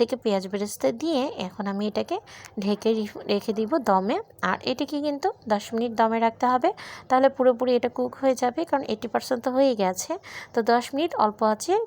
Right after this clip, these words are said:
আমি এটাকে, আহ, একটু রান্না করার পর, দমে দেওয়ার পর আমি নামিয়ে নিচ্ছি। তো এই যে দেখেন,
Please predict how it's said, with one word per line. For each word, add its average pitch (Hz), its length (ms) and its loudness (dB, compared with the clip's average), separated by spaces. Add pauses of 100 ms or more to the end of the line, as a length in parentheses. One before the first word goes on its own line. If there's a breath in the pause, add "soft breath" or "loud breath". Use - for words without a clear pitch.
(260)
আমি 196 200 0
এটাকে, 208 320 -4
আহ, 190 680 -2 (140)
একটু 202 180 -4 (340)
রান্না 190 280 2
করার 208 280 4
পর, 233 120 2 (160)
দমে 220 260 2
দেওয়ার 190 260 6
পর 214 120 4 (120)
আমি 226 120 0 (100)
নামিয়ে 202 340 0
নিচ্ছি। 202 320 -4 (1040)
তো - 60 -8 (200)
এই 311 140 0
যে 285 60 2 (100)
দেখেন, 294 240 -2